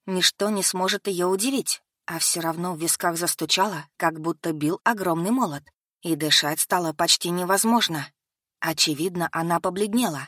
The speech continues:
потому что подскочил адвокат Вадима и дёрнул его за руку, стараясь увести.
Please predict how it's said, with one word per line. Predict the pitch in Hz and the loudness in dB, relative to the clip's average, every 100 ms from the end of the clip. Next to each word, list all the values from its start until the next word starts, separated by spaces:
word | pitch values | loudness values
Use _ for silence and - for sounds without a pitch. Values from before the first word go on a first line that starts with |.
| - - | -12 -6
потому | 156 151 151 | -4 -2 -2
что | 165 - 240 | -2 -2 -2
подскочил | 196 - 180 - 175 | -2 0 0 0 2
адвокат | 165 160 160 160 160 | 2 4 2 0 -2
Вадима | 156 151 220 156 - _ | -2 0 0 -2 -8 _
и | 190 | -8
дёрнул | 156 160 160 160 | -2 -2 0 -2
его | 151 156 151 | -2 -2 0
за | 147 147 | 0 0
руку, | 143 147 220 | 0 0 0
стараясь | - 262 170 160 160 | 4 4 2 0 0
увести. | 151 147 - 139 | 0 -2 -4 -8